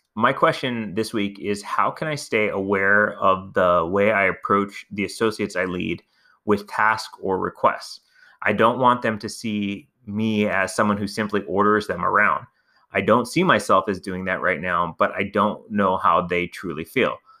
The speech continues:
I want to make sure I never get to the point if I'm not ready." I think there's a, a great piece of vulnerability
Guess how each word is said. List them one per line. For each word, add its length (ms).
I 120
want 240
to 40
make 180
sure 260
I 100
never 320
get 160
to 80
the 60
point 400
if 220
I'm 180
not 220
ready." 280
I 80
think 180
there's 220
a, 380
a 60
great 360
piece 380
of 240
vulnerability 680